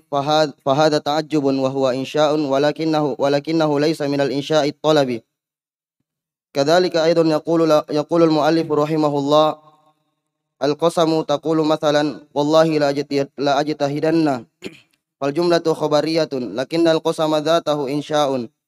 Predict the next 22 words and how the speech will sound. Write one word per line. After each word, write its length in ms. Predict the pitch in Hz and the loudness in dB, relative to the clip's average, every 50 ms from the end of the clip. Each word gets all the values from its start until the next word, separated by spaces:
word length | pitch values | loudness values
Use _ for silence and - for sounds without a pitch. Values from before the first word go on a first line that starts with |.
| _ _ _ _ _ _ _ - | _ _ _ _ _ _ _ -6
لأن 240 | 139 135 143 160 165 | -4 -2 0 2 2
الإنسان 420 | 160 156 156 156 - 165 160 165 | 2 2 0 -2 0 0 0 2
يحلف 480 | 160 160 165 160 - 151 165 165 160 160 | 2 2 2 0 0 0 -6 -6 -6 -6
فينشئ 560 | 156 - 151 147 151 165 175 165 156 151 151 | -6 -4 -2 -2 0 0 0 -2 0 -2 0
الحلف. 460 | 147 143 143 - 151 156 160 160 156 135 127 117 - _ _ _ _ _ _ _ _ - _ _ _ _ _ _ _ _ _ _ _ _ _ _ - | 0 0 -2 0 0 2 2 2 0 0 0 -2 -2 _ _ _ _ _ _ _ _ -20 _ _ _ _ _ _ _ _ _ _ _ _ _ _ -6
ومثل 300 | 123 131 151 170 165 151 156 | -2 2 2 2 2 0 -2
قولك: 380 | 147 - 156 165 165 165 165 170 160 165 165 - _ _ _ _ _ _ _ - 135 | 2 4 4 4 4 4 2 4 4 4 2 0 _ _ _ _ _ _ _ -8 -4
"لله 340 | 139 143 147 156 160 165 160 151 | -2 2 4 6 6 6 4 2
علي 420 | 143 147 147 151 165 160 156 151 | 0 2 2 2 2 2 2 2
نذر، 300 | 151 156 165 160 170 160 143 | 2 0 0 2 2 0 0
نذ-، 320 | 113 147 160 160 156 - - | 0 0 0 0 0 -2 -2
نذر، 360 | 151 165 165 160 165 151 - - | 0 0 2 2 0 0 0 0
نذر 360 | 156 170 156 151 160 160 165 | 0 0 2 2 2 2 2
لأفعلن 760 | 170 165 156 151 143 147 - - 143 147 151 160 165 160 151 | 2 2 0 0 -2 -2 -4 -2 -2 0 0 0 0 0 -2
كذا." 400 | 139 - 151 151 143 131 117 - _ _ _ _ _ _ _ - - | -2 -2 -2 0 0 0 -2 -2 _ _ _ _ _ _ _ -4 -2
هذه 260 | 147 151 151 160 156 | -2 0 0 -2 -2
جملة 460 | 143 160 160 160 156 151 156 156 156 | -2 0 0 0 0 0 0 -2 -4
خبرية، 580 | 151 156 147 143 147 147 143 156 160 156 143 139 131 | -2 -4 -2 0 0 0 0 0 -2 -2 -2 -2 -4
لكنها 800 | 127 127 113 92 117 127 131 - 156 156 156 151 147 151 143 143 | -8 -8 -8 -6 -8 -8 -6 -6 -6 -4 -2 -2 0 0 -2 -2
في 140 | 143 147 | -2 -6
الحقيقة 540 | 143 139 - 139 135 - 160 170 165 147 147 - | -8 -6 -6 -8 -8 -6 -6 -6 -6 -6 -8 -6
إنشائية، 640 | 143 123 135 127 123 135 135 120 151 151 151 143 135 | -6 -8 -8 -8 -6 -6 -6 -4 -2 -2 -2 -2 -4